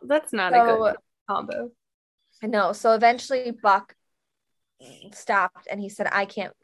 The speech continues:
Speaker 2: I can't go any further." And I think Blanche stayed with them. That's when Bonnie and Clyde were able to get away, is what my understanding was.
Speaker 1: Mm-hmm.
Speaker 2: Um, and then so Buck and Blanche got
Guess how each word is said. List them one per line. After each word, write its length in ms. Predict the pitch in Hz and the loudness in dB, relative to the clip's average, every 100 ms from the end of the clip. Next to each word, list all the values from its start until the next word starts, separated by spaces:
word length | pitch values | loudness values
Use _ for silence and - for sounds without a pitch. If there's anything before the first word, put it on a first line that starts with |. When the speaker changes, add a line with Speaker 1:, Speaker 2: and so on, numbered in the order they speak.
| - | -4
Speaker 2:
I 120 | 202 | -4
can't 260 | 208 180 | -4 -10
go 160 | 180 170 | -4 -4
any 180 | 165 175 | -6 -12
further." 440 | - 160 160 156 208 _ _ _ _ _ - | -12 -10 -8 -10 -12 _ _ _ _ _ -2
And 200 | 208 202 | 0 0
I 100 | 208 | -2
think 300 | 233 226 214 | -2 -4 -4
Blanche 320 | 202 196 196 | -4 -4 -8
stayed 380 | - - 190 185 | -14 -8 -6 -2
with 180 | 180 - | -4 -2
them. 300 | 175 175 170 - | -4 -4 -12 -2
That's 280 | 202 196 - | 0 0 -2
when 160 | 226 214 | -8 -2
Bonnie 240 | 196 185 | 0 -2
and 100 | 185 | -8
Clyde 240 | 180 185 180 | -4 -2 0
were 140 | - | -2
able 280 | 190 180 180 | -4 -4 -4
to 80 | 180 | -4
get 160 | 185 | -6
away, 380 | 175 175 160 156 | -4 -4 -4 -4
is 220 | 185 - _ - | -8 -12 _ -10
what 160 | 185 | -8
my 160 | 180 180 | -4 -6
understanding 440 | 175 180 180 175 170 | -6 -10 -12 -12 -12
was. 480 | 165 170 185 - _ _ _ 254 | -12 -12 -14 -16 _ _ _ -16
Speaker 1:
Mm-hmm. 260 | 240 233 | -12 -2
Speaker 2:
Um, 480 | 196 185 175 170 190 - _ _ - | 2 2 2 -4 -12 -20 _ _ -10
and 120 | 196 | -8
then 140 | 185 | -8
so 480 | 185 - 196 185 170 - | -10 0 2 4 0 -4
Buck 440 | - 190 185 202 - - | -2 2 2 -2 -20 -16
and 420 | 190 180 175 180 _ - | -10 -8 -10 -14 _ -8
Blanche 380 | 185 175 - | -6 -6 -10
got 260 | - 170 - | -4 -4 -4